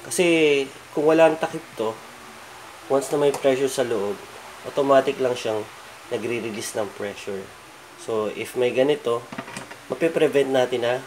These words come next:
tuloy-tuloy na lumabas yung pressure. Ito kasi, unti-unting pinapalabas niya lang yung pressure.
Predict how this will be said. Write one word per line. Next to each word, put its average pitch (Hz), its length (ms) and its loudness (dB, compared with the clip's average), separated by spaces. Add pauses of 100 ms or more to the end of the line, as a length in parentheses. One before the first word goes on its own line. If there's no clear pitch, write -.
(540)
tuloy-tuloy 127 480 2
na 117 160 0
lumabas 107 440 -2
yung 101 200 -4
pressure. 90 480 -8 (360)
Ito - 120 -2
kasi, 131 480 4 (640)
unti-unting 123 640 2
pinapalabas 107 560 -2
niya 107 160 -4
lang 101 160 -2
yung 95 80 -8
pressure. 92 420 -12